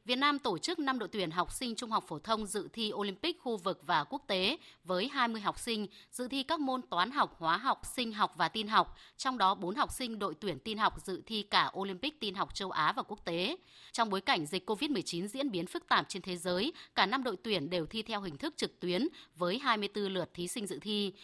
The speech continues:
Kết quả, một trăm phần trăm học sinh đều đạt giải với chín huy chương vàng, tám huy chương bạc, năm huy chương đồng và hai bằng khen,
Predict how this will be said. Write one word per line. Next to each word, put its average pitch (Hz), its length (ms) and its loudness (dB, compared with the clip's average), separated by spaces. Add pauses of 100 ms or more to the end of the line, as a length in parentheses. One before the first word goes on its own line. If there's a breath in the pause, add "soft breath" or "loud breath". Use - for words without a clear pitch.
(200 loud breath)
Kết 339 180 0
quả, 240 220 4
một 180 180 -2
trăm 262 180 0
phần 240 100 -6
trăm 233 240 -2
học 190 180 2
sinh 226 260 -4
đều 180 100 -2
đạt 156 160 0
giải 160 360 2 (260 soft breath)
với 175 280 -2
chín 185 220 -2
huy 247 120 -2
chương 214 220 -4
vàng, 170 360 6
tám 160 200 4
huy 240 140 -4
chương 190 260 -4
bạc, 175 280 6
năm 196 220 0
huy 208 100 -4
chương 185 220 -6
đồng 170 220 2
và 156 260 4
hai 185 180 4
bằng 165 160 -2
khen, 202 360 2